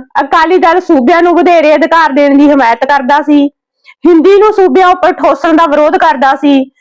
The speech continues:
ਜੰਮੂ ਕਸ਼ਮੀਰ ਦੇ ਵਿਸ਼ੇਸ਼ ਦਰਜੇ, ਨੈਸ਼ਨਲ ਕਾਨਫਰੰਸ ਅਤੇ ਸ਼ੇਖ ਅਬਦੁੱਲਾ ਦੀ ਹਮਾਇਤ ਕਰਦਾ ਸੀ। ਉੱਨੀ ਸੌ ਸੰਤਾਲੀ ਦੀ ਸੱਤਾ ਬਦਲੀ ਅਤੇ ਪੰਜਾਬੀ ਸੂਬੇ ਜਾਂ ਪੰਜਾਬ ਦੀ ਸਥਾਪਨਾ ਤੋਂ ਬਾਅਦ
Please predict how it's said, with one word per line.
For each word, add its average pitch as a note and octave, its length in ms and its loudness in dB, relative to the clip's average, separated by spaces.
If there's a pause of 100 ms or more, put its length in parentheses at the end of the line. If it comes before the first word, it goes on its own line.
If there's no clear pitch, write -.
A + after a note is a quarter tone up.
(220)
ਜੰਮੂ D#4+ 420 0
ਕਸ਼ਮੀਰ F4 440 0
ਦੇ F4+ 140 2
ਵਿਸ਼ੇਸ਼ E4 480 0
ਦਰਜੇ, C#4 440 0 (480)
ਨੈਸ਼ਨਲ E4+ 500 2
ਕਾਨਫਰੰਸ D#4+ 640 -2 (420)
ਅਤੇ E4 200 0
ਸ਼ੇਖ D#4 400 0
ਅਬਦੁੱਲਾ C#4 380 0
ਦੀ C#4+ 160 0
ਹਮਾਇਤ A3 260 -2
ਕਰਦਾ D#3+ 360 -2
ਸੀ। D#3 240 -10 (560)
ਉੱਨੀ E4+ 160 2
ਸੌ G4+ 160 0
ਸੰਤਾਲੀ F4 500 -2
ਦੀ F4+ 140 0
ਸੱਤਾ E4+ 360 -2
ਬਦਲੀ C4 480 0 (380)
ਅਤੇ G4+ 180 0
ਪੰਜਾਬੀ E4+ 540 2
ਸੂਬੇ D4+ 360 0
ਜਾਂ C#4+ 160 0
ਪੰਜਾਬ D4+ 360 0
ਦੀ F4+ 160 0
ਸਥਾਪਨਾ C#4+ 440 -2
ਤੋਂ C#4+ 160 -2
ਬਾਅਦ B3+ 260 0